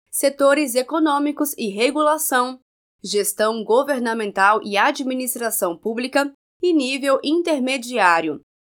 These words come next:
Ao acessar o site gov ponto B R barra concurso nacional unificado, você confere o número de vagas de cada órgão público que participa da seleção. Dessa forma,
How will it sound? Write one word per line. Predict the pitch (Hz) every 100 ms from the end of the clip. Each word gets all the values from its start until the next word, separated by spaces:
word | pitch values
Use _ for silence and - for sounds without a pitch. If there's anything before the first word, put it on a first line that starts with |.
| _ _ -
Ao | 185 196
acessar | 226 240 220 214
o | 208
site | - 202 214 214 208
gov | 185 214 269 254
ponto | - 220 233 226
B | 196
R | 185 196 208 220
barra | 175 190 208 214
concurso | 208 208 196 233 269 - 214
nacional | 214 220 208 180 190 202
unificado, | 220 233 247 - 311 277 240 233 226 240 _ _ -
você | 294 320 320
confere | 302 294 262 254
o |
número | 247 262 262 269
de | 226
vagas | 196 202 220 233 240 - _ -
de | 208 233
cada | 277 277 269 277 -
órgão | 254 254 269 254
público | 233 233 240 269 - -
que | 302
participa | 302 285 311 - 240 247 269 262
da | 202 214
seleção. | 247 254 254 254 202 190 170 _ _ _ -
Dessa | 196 190 160
forma, | - 214 190 175